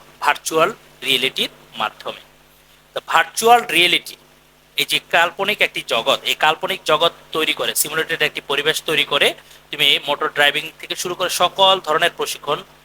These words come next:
নিতে পারবে। তো এইটারই একটা ব্যাখ্যা তোমার কাছে জানতে চাইছে অনুধাবনে। গ নম্বরে বলা হয়েছে, "ডক্টর এক্স এর চিকিৎসা পদ্ধতি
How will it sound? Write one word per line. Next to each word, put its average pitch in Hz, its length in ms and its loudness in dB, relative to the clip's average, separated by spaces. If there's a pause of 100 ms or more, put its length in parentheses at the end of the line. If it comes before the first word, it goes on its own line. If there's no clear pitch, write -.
নিতে 139 200 -2
পারবে। - 300 -12 (100)
তো 135 60 -8
এইটারই 170 540 2
একটা 160 160 -2
ব্যাখ্যা 139 280 -4
তোমার 131 220 -8
কাছে 208 300 -6
জানতে 120 280 -4
চাইছে 110 260 -4
অনুধাবনে। 131 560 -8 (1500)
গ 165 60 4
নম্বরে 226 300 4
বলা 233 160 8
হয়েছে, 220 440 4
"ডক্টর 165 380 2
এক্স 165 440 2
এর 156 300 4
চিকিৎসা - 360 2
পদ্ধতি 180 560 -2